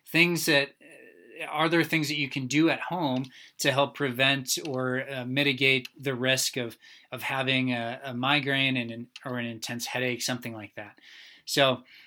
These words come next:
that's what this podcast today is for. And there's three things in particular that stand out to me when I think about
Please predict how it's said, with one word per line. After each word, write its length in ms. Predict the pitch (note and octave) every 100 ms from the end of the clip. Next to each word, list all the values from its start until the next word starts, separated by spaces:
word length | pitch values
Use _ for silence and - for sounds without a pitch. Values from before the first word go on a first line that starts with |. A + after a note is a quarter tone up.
| - -
that's 240 | E3 F#3
what 100 | G3+
this 140 | E3 E3
podcast 580 | - D#3 D3+ D3 C#3+ -
today 200 | C3 B2+
is 120 | A#2+
for. 200 | - B2+
And 100 | B2+
there's 180 | C3+ C3+
three 280 | E3 G3+ G#3
things 320 | G3 F3 D#3
in 100 | D3
particular 640 | C#3 C3 D3+ C#3 B2 A#2+
that 280 | A#2 A#2+ A#2 - - -
stand 400 | - E3+ F3 E3
out 200 | D#3 D#3
to 120 | -
me 200 | C3 B2+
when 180 | B2+ B2+
I 100 | B2
think 280 | - E3+ E3
about 460 | C3 C3 B2 B2